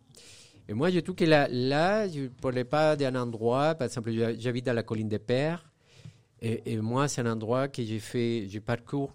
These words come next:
tous les jours. C'est-à-dire, je fais les tours de la colline tous les jours. Et je trouve que déjà, je, de, de vivre dans, de, à cette échelle, et c'est vraiment, c'est, je, je, je suis avec un, je suis heureux de vivre comme ça,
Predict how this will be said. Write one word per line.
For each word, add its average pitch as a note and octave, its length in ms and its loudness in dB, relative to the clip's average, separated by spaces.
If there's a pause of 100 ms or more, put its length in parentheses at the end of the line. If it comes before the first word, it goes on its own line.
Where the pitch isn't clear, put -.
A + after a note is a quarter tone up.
(140)
tous E3+ 120 -6
les E3+ 120 6
jours. A2+ 280 -4 (500)
C'est-à-dire, G2+ 340 -6
je - 60 -10
fais B2 80 -4
les A2 140 -4
tours D3+ 240 -8
de C3 80 -4
la A#2 120 -4
colline A#2 280 -8
tous D3+ 180 -12
les D3 140 -6
jours. G2+ 240 -16 (760)
Et G#2 100 -4
je G#2 100 -4
trouve C3+ 140 -6
que C#3+ 280 2
déjà, C3 640 -2
je, G#2+ 480 -6
de, G2 340 -14
de G#2 80 -10
vivre C3+ 540 -4
dans, A2 180 -4 (200)
de, A2 120 -10
à G#2 300 -8
cette C#3+ 240 -2
échelle, F#3+ 600 0 (240)
et A2 60 -12
c'est A#2+ 200 -6
vraiment, A#2+ 340 -6
c'est, A#2 320 -8
je, A2 80 -8 (120)
je, G#2 100 -10 (140)
je A2 100 -10
suis C#3 220 -6
avec A2+ 260 -4
un, G#2 200 -6 (640)
je G#2+ 80 -10
suis - 240 -10
heureux C3 440 -4
de A2+ 100 -6
vivre A2+ 240 -6
comme - 160 -10
ça, A2+ 320 -14